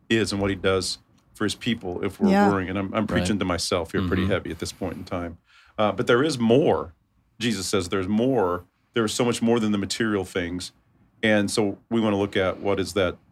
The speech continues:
Speaker 1: more? What does that look
Speaker 2: Yeah.
Speaker 1: like for us?
Speaker 3: Mm-hmm.
Speaker 1: So he, he breaks down this section. It's kinda interesting, the two major things he talks about. Hey, when it comes to food, he gives an example of food.
Speaker 2: Mm-hmm.
Speaker 1: And he says, "But look at the birds of the air.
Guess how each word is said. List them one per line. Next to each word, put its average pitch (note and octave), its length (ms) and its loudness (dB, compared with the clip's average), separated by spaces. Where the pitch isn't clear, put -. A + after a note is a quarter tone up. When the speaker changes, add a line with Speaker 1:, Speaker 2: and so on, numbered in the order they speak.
Speaker 1:
more? F#2 300 0
What F2 100 -4
does E2+ 120 -4
that F2 200 -4
look - 100 -4
Speaker 2:
Yeah. G3 180 2
Speaker 1:
like - 180 -10
for - 180 -6
us? - 200 -10
Speaker 3:
Mm-hmm. F2 400 0
Speaker 1:
So G#2 340 2
he, A#2+ 140 -4
he D3+ 60 -2
breaks E3+ 280 0
down B2+ 220 4
this G2+ 120 -2
section. G#2+ 280 0
It's E2 100 -6
kinda A#2+ 160 0
interesting, G2+ 380 -2
the F2+ 80 -8
two A#2 420 -2
major G#2 400 -2
things F#2+ 300 -4
he - 60 -12
talks G2 280 0
about. F#2+ 320 2
Hey, A#2 120 4
when G#2+ 120 2
it G2+ 60 -4
comes A#2+ 200 -2
to C#3+ 60 0
food, C3+ 540 0
he G#2+ 60 -6
gives G2+ 120 -2
an G#2+ 80 0
example G#2 400 -2
of G2+ 60 -4
food. G2+ 420 -2
Speaker 2:
Mm-hmm. F#3 220 6
Speaker 1:
And F3+ 200 0
he A2 80 -2
says, G#2 200 -4
"But G#2+ 200 -2
look A#2+ 160 -2
at C3 80 0
the A#2 60 2
birds A2+ 320 2
of A2+ 80 0
the A2 160 4
air. G2+ 400 2